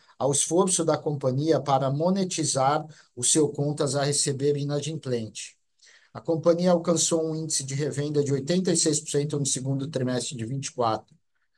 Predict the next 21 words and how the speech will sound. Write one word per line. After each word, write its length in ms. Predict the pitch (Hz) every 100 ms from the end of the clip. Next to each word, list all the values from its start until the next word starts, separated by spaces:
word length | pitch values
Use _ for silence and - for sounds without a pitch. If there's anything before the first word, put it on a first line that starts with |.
| _
mantendo 540 | 135 147 143 156 160
seu 340 | - 160 143 -
bem-sucedido 880 | 127 160 185 - 180 - 151 131 151
esforço 640 | 156 - 139 143 151 - - - - -
de 140 | 135
comercialização 1120 | 135 180 185 185 180 156 147 143 139 - 147 151
das 180 | 147
unidades 760 | 139 147 131 - 131 143 139 135
rescindidas 960 | 160 180 - 170 135 131 147 156 156 - - -
e 80 | 127
contribuindo 800 | 131 180 185 185 147 147 165 160
para 240 | 160 147
o 40 | 147
aumento 480 | 139 135 147 151
da 240 | 135 139 147
geração 520 | 147 143 131 - 131
de 140 | 135
caixa 440 | - 127 131 131 135
de 120 | -
curto 340 | - 135 135
prazo. 480 | 135 117 98 90 -